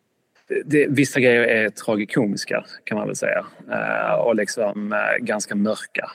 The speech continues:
Men framförallt så är det hur dialogen är skriven som blir ganska rolig när de snäser av varandra. För att det finns även då, huvudpersonen har en syster och de har en väldigt nära relation, och syrran,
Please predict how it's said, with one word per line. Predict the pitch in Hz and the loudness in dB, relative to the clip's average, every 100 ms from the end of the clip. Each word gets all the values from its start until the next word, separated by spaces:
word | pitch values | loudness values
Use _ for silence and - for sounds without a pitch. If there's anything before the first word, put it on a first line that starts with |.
| - | -2
Men | 117 117 110 107 107 - - - | 2 4 2 0 -2 -10 -20 -2
framförallt | 123 107 113 110 101 | 0 2 4 4 2
så | - 123 | 0 2
är | 104 101 | 4 4
det | 98 101 | 2 0
hur | 107 98 | -2 0
dialogen | 101 101 101 95 101 | 0 2 0 0 -4
är | |
skriven | 98 - 101 98 98 | -6 0 0 0 -4
som | - 92 | -6 -4
blir | 98 | -4
ganska | 98 98 - | -4 -6 -4
rolig | 104 104 98 92 104 | 0 0 0 -2 -2
när | 101 | -2
de | 98 | -2
snäser | - - 107 101 - | -4 0 0 0 0
av | 110 107 90 | 4 4 2
varandra. | 101 98 - - - - - _ | -2 -2 -4 -4 -6 -20 -20 _
För | - | -4
att | 95 | -2
det | |
finns | 101 98 104 | 0 -2 0
även | 95 101 | 0 2
då, | 98 92 | 2 2
huvudpersonen | 113 107 - 107 107 104 | 2 2 0 -2 -2 -2
har | 107 | -2
en | 98 | -4
syster | - 101 - - 107 107 - | -2 -4 -4 -4 -4 -4 -4
och | - | -2
de | 98 101 98 | 0 -2 -2
har | 101 | -2
en | 95 | -2
väldigt | 95 101 | -4 -2
nära | 98 98 98 | 0 0 0
relation, | 98 - 131 135 127 120 | -4 0 4 6 6 4
och | 110 104 - | 2 -2 -4
syrran, | - - 110 101 104 98 98 | -10 -2 -2 0 -2 -4 -6